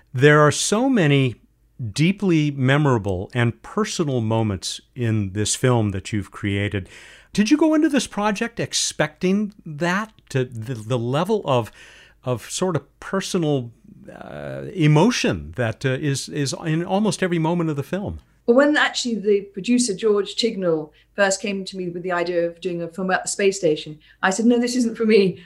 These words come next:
Speaker 2: I know nothing about science." You know, as a little girl, I lay on the, the grass with my friends looking up at the stars. I never once, for a second, dreamt of actually leaving Earth. I mean, that's completely mad.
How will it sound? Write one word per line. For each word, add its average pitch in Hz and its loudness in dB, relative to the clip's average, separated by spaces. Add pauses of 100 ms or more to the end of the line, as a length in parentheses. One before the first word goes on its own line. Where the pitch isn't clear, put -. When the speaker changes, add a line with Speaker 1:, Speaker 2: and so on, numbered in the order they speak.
(140)
Speaker 2:
I 208 2
know 214 0
nothing 214 -6
about 185 0
science." 170 -6 (300)
You 247 6
know, 190 10
as 190 4
a 220 8
little 247 6
girl, 220 4
I 202 2
lay 208 -2
on 196 -2
the, 185 -6
the 185 -8
grass 196 2
with 180 -4
my 175 -2
friends 180 0
looking 185 -4
up 214 -2
at - -2
the 185 -10
stars. 170 2 (240)
I 220 2
never 254 8
once, 240 0 (120)
for 233 6
a - 6
second, 226 -2 (160)
dreamt 240 4
of 208 -4
actually 214 -2
leaving 208 4
Earth. 180 4
I - -4
mean, 226 4
that's 247 2
completely 220 -2
mad. 220 0